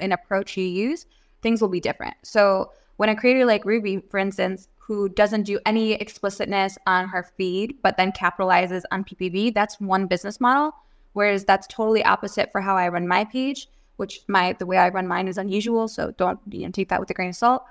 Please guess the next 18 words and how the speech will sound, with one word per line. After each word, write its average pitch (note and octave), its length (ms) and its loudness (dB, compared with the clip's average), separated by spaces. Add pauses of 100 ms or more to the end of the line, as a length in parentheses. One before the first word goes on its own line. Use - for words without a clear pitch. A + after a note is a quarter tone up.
(300)
but - 160 0
I G3 160 6
have G#3 180 -2
a G3+ 40 0
high G#3 240 0
subscription A3+ 560 -6
price, C#4 440 -4
and G#3 80 -2
then G3+ 100 0
I G3 60 0
include G3 600 -4
content G3 400 -4 (100)
every F#3+ 240 -2
day F3+ 400 -4 (200)
explicit - 560 -4
on F#3 180 -2
the G3 80 -4
feed. - 140 -20